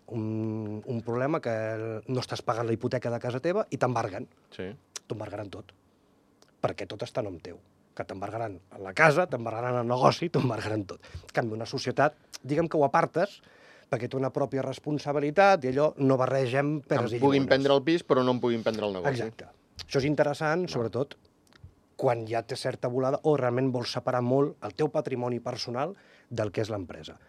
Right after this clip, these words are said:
Speaker 1: Quanta més interessant no tenir un comerç i anar a buscar una societat?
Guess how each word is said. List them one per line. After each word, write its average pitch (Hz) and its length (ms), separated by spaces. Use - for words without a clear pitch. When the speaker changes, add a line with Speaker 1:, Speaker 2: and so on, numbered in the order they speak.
Speaker 1:
Quanta 196 380
més 151 180
interessant 120 680
no 131 340
tenir 127 240
un 123 200
comerç 120 460
i 151 160
anar 139 220
a 135 40
buscar 131 380
una 123 120
societat? 123 520